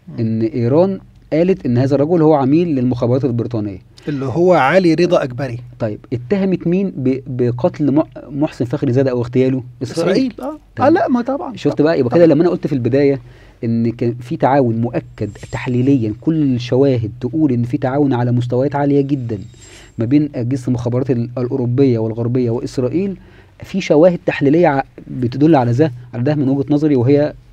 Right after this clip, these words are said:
Speaker 2: اللي قلتها مع حضرتك.
Speaker 1: هو رئيس ال-، يعني، أحدث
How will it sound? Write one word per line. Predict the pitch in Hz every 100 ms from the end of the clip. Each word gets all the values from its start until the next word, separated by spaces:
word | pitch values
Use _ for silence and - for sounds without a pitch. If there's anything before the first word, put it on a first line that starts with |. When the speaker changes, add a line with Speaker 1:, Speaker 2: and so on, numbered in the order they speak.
| - - -
Speaker 2:
اللي | 120 120
قلتها | 123 131
مع | 123
حضرتك. | 117 104 98 - - - - - - -
Speaker 1:
هو | 156 143 127 131 131
رئيس | 123 233 185
ال-، | 123 117 113 -
يعني، | 117 123
أحدث | - - 120 120